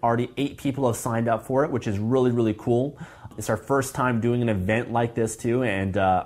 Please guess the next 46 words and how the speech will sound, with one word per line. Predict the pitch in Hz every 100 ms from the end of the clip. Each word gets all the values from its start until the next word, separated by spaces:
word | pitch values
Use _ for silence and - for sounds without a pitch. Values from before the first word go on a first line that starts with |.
| 95
just | 98 95
really | 117 135
excited | 131 - 117 117 110 -
to, | 113 104 92 - - -
to, | - 110
to | 80 104
host | - 139 139 -
an | 127
event | 110 117 120 123 -
and, | 101 101 98 95
um, | 95 92 92 -
you | - 110
know, | 95
meet | 104 120 127
people | 131 117 113
one-on-one | 113 117 110 110 113
and | 107 90 - -
actually | 110 110 117
be |
able | 120
to | 101
connect | - 120 113 120 123
and | 104 98
just | 98 - - - -
spend | - - 151 156
that | 143
entire | 117 - 135 120
weekend | 131 156 147 113 107
and | 101 113
the |
three | 104 - 139
months | 131 120 117
after | - 131 160 117
that | 104 101 101 - -
helping | - 135 143 131
them | 120
achieve | 104 117 98
their | 98
goals. | 92 98 82 -
So, | - 107 95 95 - - -
um, | - 98 95 95 101
very | 143 160
excited | 151 139 131 131
about | 117 117 117
this | 120 117
one, | 120 113 117